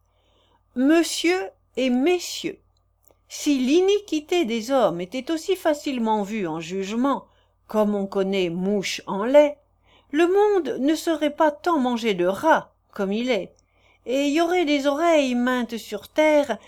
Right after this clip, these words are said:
qui en ont été rongées trop lâchement. Car combien que tout ce que a dit partie adverse soit bien vrai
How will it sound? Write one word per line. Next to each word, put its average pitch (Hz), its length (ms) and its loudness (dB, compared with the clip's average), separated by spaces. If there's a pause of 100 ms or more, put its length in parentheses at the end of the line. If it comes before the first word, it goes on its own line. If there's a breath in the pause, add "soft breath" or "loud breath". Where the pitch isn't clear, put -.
(300 loud breath)
qui 294 140 2
en 277 140 4
ont 277 120 2
été 269 280 -4
rongées 247 600 -2
trop 254 240 0
lâchement. 247 600 -2 (1000)
Car 196 360 0
combien 269 520 0
que 190 140 -8 (180)
tout 392 160 0
ce 392 160 -4
que 302 180 -4
a 302 180 6
dit 254 200 -4
partie 226 380 -4
adverse 202 600 0 (280 soft breath)
soit 208 340 2
bien 226 340 -2
vrai 214 420 -2